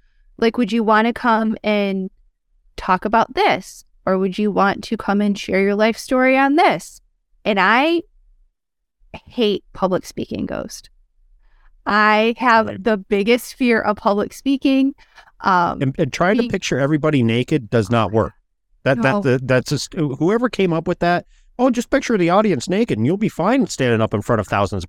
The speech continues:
Speaker 2: No, 'cause you get up there, you're still nervous, and you can't, they, they all still have clothes.
Speaker 1: Listen,
Speaker 2: And thankfully for some of
Speaker 1: one-on-one,
Speaker 2: them.
Speaker 1: right? Listen, one-on-one, small groups, I'm great. Okay.
Speaker 2: Yeah.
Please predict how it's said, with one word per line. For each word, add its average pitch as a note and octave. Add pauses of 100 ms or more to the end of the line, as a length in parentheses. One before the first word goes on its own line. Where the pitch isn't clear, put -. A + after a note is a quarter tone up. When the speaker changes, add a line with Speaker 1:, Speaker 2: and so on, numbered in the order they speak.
(120)
Speaker 2:
No, C#3
'cause B2+
you C#3+
get F3+
up F#3+
there, G3
you're D3+
still F3
nervous, D#3
and B2
you A#2
can't, -
they, B2+
they B2+
all C3
still A#2
have G#2+
clothes. - (800)
Speaker 1:
Listen, B3
Speaker 2:
And B2
thankfully G3+
for A2+
some B2
of F2+
Speaker 1:
one-on-one, -
Speaker 2:
them. - (520)
Speaker 1:
right? G3 (160)
Listen, A3+
one-on-one, C#4
small A#3+
groups, A3+
I'm B3
great. F3+ (520)
Okay. F#3+
Speaker 2:
Yeah. -